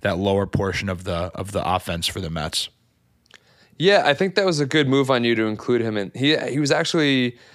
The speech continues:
Speaker 2: a huge oversight for me. I probably, yeah, he definitely deserves to be on a list,
Speaker 1: Yeah,
Speaker 2: especially
Speaker 1: for
Speaker 2: because
Speaker 1: sure.
Speaker 2: I noticed, and, you know, not to, I didn't include Francisco Alvarez on my list. He's actually, I have him as one of my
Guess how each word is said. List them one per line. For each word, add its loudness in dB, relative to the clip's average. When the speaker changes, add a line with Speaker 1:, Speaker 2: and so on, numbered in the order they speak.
Speaker 2:
a -6
huge 0
oversight 2
for -8
me. -2
I 2
probably, 2
yeah, 2
he 2
definitely 2
deserves 0
to -8
be 2
on 0
a 0
list, -2
Speaker 1:
Yeah, -2
Speaker 2:
especially 2
Speaker 1:
for 0
Speaker 2:
because 2
Speaker 1:
sure. 2
Speaker 2:
I 2
noticed, 0
and, -2
you -4
know, 0
not 0
to, 0
I 6
didn't 0
include -2
Francisco -2
Alvarez 2
on -4
my 0
list. 0
He's -4
actually, 2
I 0
have 2
him -4
as -2
one -2
of -2
my 0